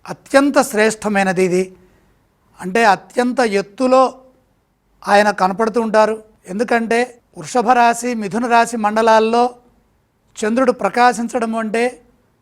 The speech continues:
అందులో కార్తీక మాసంలో పూర్ణిమ వెన్నెల సర్వశ్రేష్టమైనటువంటి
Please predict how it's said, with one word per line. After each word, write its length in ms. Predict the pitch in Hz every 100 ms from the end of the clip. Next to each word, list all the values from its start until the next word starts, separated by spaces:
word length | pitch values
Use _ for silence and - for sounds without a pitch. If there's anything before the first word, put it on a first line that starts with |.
| _ _ _ _ -
అందులో 240 | 214 247 247 208
కార్తీక 340 | 208 208 254 233
మాసంలో 480 | 226 233 233 233 247 254 _ _ _ _ _ _ _ _ _ -
పూర్ణిమ 380 | 240 254 254 240 208
వెన్నెల 340 | 202 220 247 233 240 - _ _ _ _ _ _ _ _ - -
సర్వశ్రేష్టమైనటువంటి 1300 | 190 233 254 233 240 240 240 233 220 214 214 214